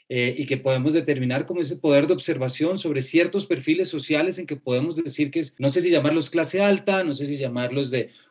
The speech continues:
alto poder adquisitivo o sencillamente de tener un mundo, digamos, eh, que se diferencia de muchos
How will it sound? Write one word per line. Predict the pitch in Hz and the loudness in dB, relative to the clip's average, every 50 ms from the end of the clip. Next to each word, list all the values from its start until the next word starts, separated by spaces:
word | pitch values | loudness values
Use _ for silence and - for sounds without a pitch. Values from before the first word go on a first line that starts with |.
| _ _ _ | _ _ _
alto | - 135 143 143 139 160 143 | 0 2 2 2 2 0 0
poder | - 135 127 127 131 | 2 2 4 4 4
adquisitivo | 143 135 - - 123 - - 131 - 156 170 185 180 180 180 151 | 4 2 2 -2 -8 -8 -8 -8 -2 0 2 6 6 6 6 4
o | 147 | 2
sencillamente | 139 135 127 123 - 135 127 135 139 139 135 131 147 143 | 0 -2 -4 -6 -4 -4 -2 0 0 0 0 2 2 2
de | 139 135 135 | 2 2 0
tener | 135 123 117 127 147 165 175 160 139 120 - _ - - _ _ - | -2 0 2 4 4 4 4 2 0 -2 -6 _ -20 -20 _ _ -4
un | 135 139 139 147 | 0 2 2 2
mundo, | 156 170 170 165 160 156 160 160 151 139 123 _ _ _ _ _ _ _ _ _ _ _ - | 2 2 2 2 2 4 2 2 2 0 -6 _ _ _ _ _ _ _ _ _ _ _ -14
digamos, | 127 123 113 135 131 131 147 160 170 - - - - _ _ _ _ _ _ | -12 -6 -4 -2 -2 0 0 -2 -2 -2 -6 -10 -16 _ _ _ _ _ _
eh, | - 127 127 131 135 127 | -4 -2 0 0 0 0
que | - 143 | -2 -2
se | 139 - 139 | 0 2 4
diferencia | 139 135 131 151 143 165 202 208 202 214 220 208 | 2 4 4 2 4 4 4 4 4 4 6 6
de | 185 165 | 6 4
muchos | 160 165 175 170 - 190 190 175 - - - _ | 4 0 0 0 0 -2 -2 -2 -4 -8 -16 _